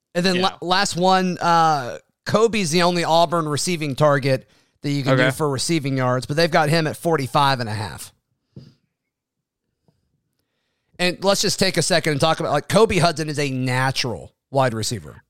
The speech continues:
Speaker 2: He's been the best receiver pretty much all season for
Speaker 1: Yeah.
Speaker 2: Auburn. He's the most efficient. I have been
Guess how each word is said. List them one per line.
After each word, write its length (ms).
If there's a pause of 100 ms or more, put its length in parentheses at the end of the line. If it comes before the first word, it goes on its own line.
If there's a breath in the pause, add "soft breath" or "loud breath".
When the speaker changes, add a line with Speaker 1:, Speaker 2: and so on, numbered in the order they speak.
(260)
Speaker 2:
He's 280
been 320
the 100
best 340
receiver 520
pretty 220
much 240
all 140
season 440
for 160
Speaker 1:
Yeah. 100
Speaker 2:
Auburn. 200
He's 160
the 80
most 300
efficient. 440
I 180
have 180
been 400